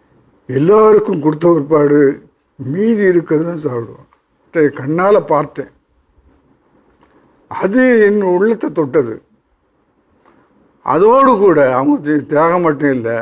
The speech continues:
இந்த கதாபாத்திரங்களை பற்றி எனக்கு சொல்லும்போது, அ-, அவங்களுடைய சிறப்பு பண்புகளை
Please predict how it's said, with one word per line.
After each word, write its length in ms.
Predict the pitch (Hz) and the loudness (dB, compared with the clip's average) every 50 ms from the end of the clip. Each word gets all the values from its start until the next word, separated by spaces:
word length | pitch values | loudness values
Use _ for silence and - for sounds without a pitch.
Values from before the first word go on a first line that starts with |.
| - - | -8 -10
இந்த 160 | 123 113 113 | -10 -10 -10
கதாபாத்திரங்களை 800 | 107 - 120 131 151 160 151 170 151 135 170 160 151 151 147 143 | -8 -4 -2 -2 -2 0 0 0 0 0 0 -2 0 0 0 0
பற்றி 200 | 135 151 139 147 | 0 -2 -2 -2
எனக்கு 260 | 147 143 135 - - | -2 -4 -4 -4 -4
சொல்லும்போது, 520 | 135 139 165 180 180 170 165 151 139 131 120 127 135 147 135 _ _ _ _ _ _ _ - | -2 -2 -2 -2 0 0 0 0 0 -2 -4 -4 -6 -8 -10 _ _ _ _ _ _ _ -8
அ-, 200 | 127 131 131 131 | -4 -4 -2 -2
அவங்களுடைய 380 | 127 139 147 151 151 143 143 139 | 0 0 0 0 2 2 0 0
சிறப்பு 480 | - - - 185 190 220 196 190 202 151 | -2 -2 -2 0 0 0 0 -2 -4 -4
பண்புகளை 560 | 160 165 175 180 185 175 180 180 175 160 | -4 -4 -2 0 0 2 2 4 2 2